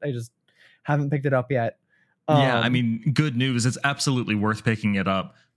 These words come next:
Speaker 2: Um, yeah, I believe in the original Mega Man games and in the Mega Man X games as well, there is a limited amount of melee combat. Some of the
Speaker 1: Okay.
Speaker 2: different, uh, powers you can get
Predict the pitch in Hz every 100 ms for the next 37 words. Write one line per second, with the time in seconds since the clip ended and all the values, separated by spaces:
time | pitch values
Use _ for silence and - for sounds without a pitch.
0 | _ 117 113 110 107 151 160 120 143 147
1 | 160 202 170 151 139 135 107 123 117 120
2 | 139 123 101 110 113 127 120 120 117 117
3 | 117 117 113 110 110 107 113 110 117 117
4 | 120 110 104 104 - - 110 101 98 95
5 | 101 98 98 - _ _ 117 127 123 139
6 | 127 117 110 107 107 107 113 139 160 160
7 | 160 147 143 151 147 139 143 143 - 131
8 | 131 127 127 117 117 123 127 127 127 139
9 | 127 131 127 - 151 120 123 120 - 120
10 | - - 104 95 - 120 110 117 113 117
11 | 120 110 104 101 101